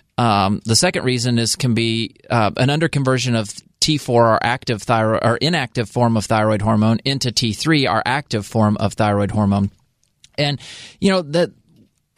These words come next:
the body converts T four to T three, and anything that inhibits the body from, from converting this creates issues,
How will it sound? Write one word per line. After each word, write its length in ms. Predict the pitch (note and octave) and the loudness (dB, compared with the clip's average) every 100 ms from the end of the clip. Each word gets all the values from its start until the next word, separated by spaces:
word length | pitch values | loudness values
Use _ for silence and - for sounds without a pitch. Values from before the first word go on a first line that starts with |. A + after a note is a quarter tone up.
| - _ _ _ _ | -20 _ _ _ _
the 140 | D#3 D3 | 0 2
body 360 | F3 F#3+ G#3+ | 2 0 -2
converts 560 | E3+ D#3+ C3 C#3+ - - | 0 2 2 2 0 -4
T 200 | - D#3 | -2 -2
four 220 | - C#3 | 2 2
to 80 | C3 | 2
T 200 | - B2 | 0 -2
three, 500 | - B2 A#2 G2+ - - | 0 2 2 0 -6 -6
and 600 | B2+ B2+ B2 B2 A#2+ A2 - - | -2 0 -2 -2 -4 -6 -10 -4
anything 640 | D3+ G3 F3+ E3 D#3 C#3+ | -2 -2 0 0 0 0
that 160 | B2+ - | -2 -2
inhibits 540 | - B2 B2+ C3+ C#3 - | -4 0 0 0 -4 -2
the 100 | A2 | 0
body 360 | A#2 A#2 A#2+ | 2 2 0
from, 460 | A2 A#2 A2 A2 - | -2 0 2 2 -2
from 560 | - A#2 A2 G#2+ G2+ - _ _ _ _ _ | -4 0 2 2 -2 -6 _ _ _ _ _
converting 500 | C3+ A#2+ C3 C#3+ C3 | 0 2 2 0 -2
this 260 | A2 G#2+ - - - - _ _ _ _ _ _ _ _ _ _ _ _ _ | -2 -2 -4 -8 -20 -20 _ _ _ _ _ _ _ _ _ _ _ _ _
creates 360 | - F#3 D#3+ - | 0 0 2 0
issues, 540 | F3 - A#1+ - - | 0 0 -4 -6 -8